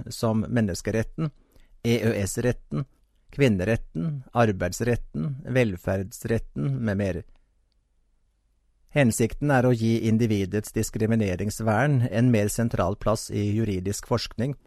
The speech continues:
undervisning og praksis. Redaktørene, jusprofessorene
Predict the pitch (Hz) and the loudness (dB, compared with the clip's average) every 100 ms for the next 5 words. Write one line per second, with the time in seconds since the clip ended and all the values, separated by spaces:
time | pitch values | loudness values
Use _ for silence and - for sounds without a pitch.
0 | _ _ - 117 117 95 - 98 98 101 | _ _ 0 2 2 0 -4 -6 -4 -4
1 | - 90 - - - - _ _ _ _ | -4 -4 -6 -8 -12 -20 _ _ _ _
2 | _ _ _ _ _ _ _ _ _ _ | _ _ _ _ _ _ _ _ _ _
3 | _ _ _ _ _ _ _ - 127 151 | _ _ _ _ _ _ _ -6 -2 2
4 | 185 - 120 104 104 143 185 151 117 - | 2 4 4 4 4 4 4 2 0 -2
5 | 117 135 - 143 123 123 135 123 123 135 | 2 2 0 -2 0 0 2 2 2 2
6 | 135 113 | 2 -2